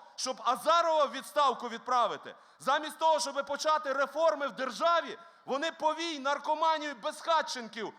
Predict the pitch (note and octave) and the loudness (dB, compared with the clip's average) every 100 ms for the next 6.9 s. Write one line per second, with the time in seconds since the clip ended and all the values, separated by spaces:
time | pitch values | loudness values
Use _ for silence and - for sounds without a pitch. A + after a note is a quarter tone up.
0 | - - C4 B3+ D4+ D4 C#4 C#4+ D4+ D4 | -18 -6 -6 -4 -6 -6 -4 -6 -4 -6
1 | B3 - C4 D4+ D4+ C4 B3+ G#3+ A#3+ C#4 | -8 -8 -4 0 2 0 -8 -8 -2 -2
2 | A#3+ - B3+ B3+ A#3+ A#3+ A#3+ B3 G#3+ B2 | -2 -10 -10 -4 -2 -2 -2 0 -2 -4
3 | - - - F3+ C#4+ G#3 C4 F4 E4+ B3+ | -16 -20 -14 -6 -6 -6 -2 -2 0 -4
4 | G#3 F#3+ - D3 G2 - _ E3 C4 C4 | -4 -10 -6 -6 -6 -16 _ -4 -4 0
5 | D#4+ D#4 C4 D4 F4 E4+ - C4 G3 - | 0 0 -2 -6 -4 -6 -10 -14 -14 -16
6 | - - B3 A#3 G#3 B3 C4+ A3+ B2 | -12 -2 -2 -2 -4 0 2 0 -2